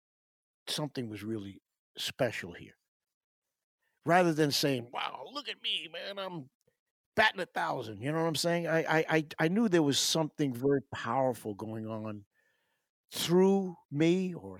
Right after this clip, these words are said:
through us, or however you want to use that equation. I, I, I just, I just felt that.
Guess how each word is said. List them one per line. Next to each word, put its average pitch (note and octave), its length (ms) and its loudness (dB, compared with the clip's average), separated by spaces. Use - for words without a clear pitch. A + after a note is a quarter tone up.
through D#3 400 -2
us, C#3+ 360 -2
or C#3 160 -20
however C#3 380 -8
you C3 80 -4
want B2+ 160 -6
to A#2+ 80 -8
use A2+ 220 -8
that A2 120 -8
equation. G2+ 520 -12
I, A#2+ 160 -12
I, C#3+ 60 -6
I D3 40 2
just, C#3+ 280 -4
I C3+ 80 -4
just C3 220 -6
felt C3+ 280 2
that. - 160 -14